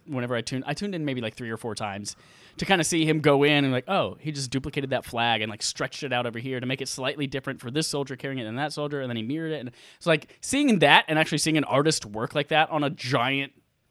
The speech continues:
uh, giant piece of art was, like, really cool to see his process. Um, but I'm, there's no way I wanna watch six hours of that. I don't think anybody else does either.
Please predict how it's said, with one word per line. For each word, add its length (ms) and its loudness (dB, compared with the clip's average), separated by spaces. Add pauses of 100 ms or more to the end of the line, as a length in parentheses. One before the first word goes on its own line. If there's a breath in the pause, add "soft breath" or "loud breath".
(300)
uh, 460 0 (320)
giant 260 -2 (480)
piece 220 -4
of 100 -8
art 320 -2
was, 140 -6
like, 180 0
really 240 2
cool 220 0
to 60 -2
see 120 -2
his 140 -4
process. 580 0 (1120)
Um, 460 0 (920)
but 140 6
I'm, 200 4
there's 240 2
no 100 0
way 160 2
I 60 2
wanna 180 -4
watch 160 -8
six 280 -4
hours 260 -10
of 80 -20
that. 180 -18 (680)
I 40 -12
don't 100 -6
think 120 -6
anybody 220 -6
else 160 -6
does 200 -10
either. 280 -16